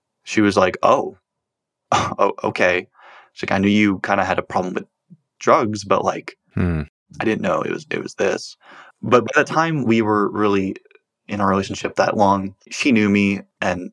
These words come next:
Speaker 1: I guess she liked me enough where she was like, "You know, this is something that I'm willing to get past, and that, you know, it'll always be a, a struggle. I'm in a twelve-step program because I, I
Speaker 2: Hmm.
Speaker 1: can never go back to even alcohol because, you know,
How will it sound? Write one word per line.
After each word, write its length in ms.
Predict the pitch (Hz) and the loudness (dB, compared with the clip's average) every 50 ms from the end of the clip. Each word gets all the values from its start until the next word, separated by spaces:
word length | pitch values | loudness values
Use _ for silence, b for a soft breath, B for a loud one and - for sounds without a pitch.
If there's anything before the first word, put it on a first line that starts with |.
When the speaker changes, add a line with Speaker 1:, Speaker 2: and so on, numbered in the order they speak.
| - - | -12 -8
Speaker 1:
I 140 | - 95 | -6 -4
guess 280 | 90 - 98 92 - - _ _ - | 0 0 0 0 -2 -10 _ _ -12
she 220 | - - 104 101 | -6 -2 0 2
liked 180 | 95 95 92 95 | 2 2 0 -2
me 120 | 98 95 92 | -4 -4 -2
enough 280 | 87 90 90 90 - _ _ b b b b b b b | 0 0 -2 -2 -6 _ _ b b b b b b b
where 120 | 98 95 | -4 -4
she 180 | - - - 190 | -2 -2 -2 0
was 200 | 90 92 185 - | 0 0 0 0
like, 320 | - - 165 165 - - - _ _ _ _ _ _ _ _ _ _ _ _ _ - | -2 -2 -2 -6 -8 -14 -18 _ _ _ _ _ _ _ _ _ _ _ _ _ -4
"You 100 | - 107 | -2 0
know, 120 | 107 104 | 2 2
this 200 | 98 120 117 - | 2 0 0 0
is 140 | 135 120 - | 0 0 2
something 380 | - 120 113 113 120 113 113 101 | 2 0 0 2 0 0 2 2
that 140 | 101 98 | 2 2
I'm 120 | 98 95 98 | 2 0 0
willing 220 | 98 98 98 95 95 | 0 0 0 0 -2
to 80 | - | -4
get 180 | - - - - | -2 -2 -2 0
past, 360 | - 104 98 92 92 - - | 0 0 0 0 -2 -4 -4
and 160 | - 92 92 92 | -4 -4 -2 -2
that, 120 | 95 - - - _ _ _ _ _ _ | -4 -4 -4 -10 _ _ _ _ _ _
you 140 | - - 113 | -4 -2 0
know, 140 | 107 101 - - | 0 0 2 2
it'll 220 | - - 113 110 92 | 2 4 4 4 4
always 280 | 113 127 135 127 104 | 4 4 2 0 0
be 200 | 101 113 107 98 | 0 -2 0 0
a, 180 | - - 101 - - | 0 0 -2 -4 -6
a 100 | - - | -8 -10
struggle. 480 | - - - - 50 - - - - - _ _ _ _ _ _ _ _ _ _ - | -10 -8 -8 -8 -6 -6 -8 -10 -10 -14 _ _ _ _ _ _ _ _ _ _ 0
I'm 180 | 104 95 95 | 0 0 0
in 60 | 95 92 | 0 -4
a 40 | 90 | -4
twelve-step 420 | - - 90 90 - - 92 87 - | 0 0 0 0 0 -4 -4 -4 0
program 520 | - 92 92 85 82 82 87 95 92 87 | -2 0 0 0 -4 -4 -4 -4 -4 -4
because 260 | - 92 - - - | -6 -4 -2 -2 0
I, 80 | 90 92 | 0 0
I 140 | 87 87 90 | 0 0 0
Speaker 2:
Hmm. 60 | 82 | 2
Speaker 1:
can 100 | 82 104 | 2 2
never 200 | 104 104 98 196 - | 2 2 2 0 0
go 120 | 98 92 | 0 0
back 260 | 85 - 95 - - - | 0 0 -2 -2 -6 -6
to 160 | 98 92 - | -4 -2 -2
even 200 | - - - - - | -2 -2 -2 -2 0
alcohol 420 | 92 - - - - - - - | -2 0 0 -2 -2 -2 -2 -6
because, 400 | - - - - 85 - - - - B B B B B B B B B _ _ | -6 -8 -6 -6 -6 -6 -6 -10 -14 B B B B B B B B B _ _
you 100 | - 95 | -4 -2
know, 260 | 87 87 87 87 85 | 0 0 0 -2 -4